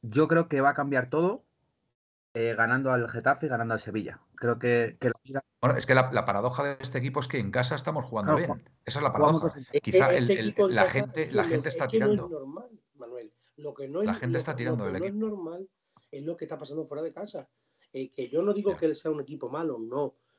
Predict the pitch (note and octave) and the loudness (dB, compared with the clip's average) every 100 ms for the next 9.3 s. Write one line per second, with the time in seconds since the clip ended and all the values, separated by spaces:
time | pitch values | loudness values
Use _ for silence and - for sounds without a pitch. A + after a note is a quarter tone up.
0 | _ - - F3+ A3+ E3+ D#3+ C#3+ B2+ C#3 | _ -18 -4 -2 -2 -2 -2 -2 -4 -2
1 | F#3 E3 F#3 - _ _ _ - A#2 - | 0 0 -2 -6 _ _ _ -10 -10 -6
2 | C#3+ D#3+ F3+ E3 F3+ E3+ _ B2+ A2 G#2+ | -6 -4 -4 -4 -4 -6 _ -14 -12 -14
3 | - F3+ D3 B2 - F3+ D#3+ - D#3 D#3 | -12 -8 -6 -4 -4 -4 -6 -2 0 0
4 | D#3+ E3+ _ _ _ B2+ B2+ A#2 A#2+ C#3 | -4 -10 _ _ _ -10 -8 -6 -4 -2
5 | - - D#3 D#3+ F3 D#3+ - G3+ G3+ C3 | -4 0 0 0 0 -2 -2 -6 -4 -4
6 | G#2+ _ _ _ - A#2+ C3+ E3 G3+ F#3 | -6 _ _ _ -8 -4 -2 2 2 2
7 | E3 F#3+ E3 D#3+ F3 F3 - E3+ E3+ D3+ | 0 0 -2 -2 -2 -4 -4 -8 -6 -8
8 | C3 F3+ E3 - B2+ - E3+ D#3+ D3+ B2+ | -8 -8 -8 -10 -16 -8 -8 -6 -10 -8
9 | F3+ F3 | -8 -8